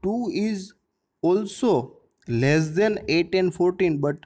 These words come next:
also that is a root of fourteen and eight, so we have to replace our fourteen with two, so it will become this.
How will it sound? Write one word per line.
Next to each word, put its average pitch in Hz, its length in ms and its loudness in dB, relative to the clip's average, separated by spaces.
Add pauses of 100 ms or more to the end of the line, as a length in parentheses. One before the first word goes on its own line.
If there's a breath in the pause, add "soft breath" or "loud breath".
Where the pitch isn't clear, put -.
(100)
also 165 480 0
that 143 340 -2
is 160 280 -6
a 139 180 0
root 123 260 -2
of 160 220 -4
fourteen 143 500 -4
and 160 160 -4
eight, 165 260 -6
so - 200 -6
we 127 220 -2
have 160 260 -2
to 165 100 2
replace 147 600 -2 (440 soft breath)
our 180 220 2
fourteen 185 720 0 (680)
with 226 380 0 (360)
two, 214 380 0
so 160 440 0 (160 loud breath)
it 156 220 -4
will 247 180 2
become 139 480 -2 (920)
this. 143 320 -4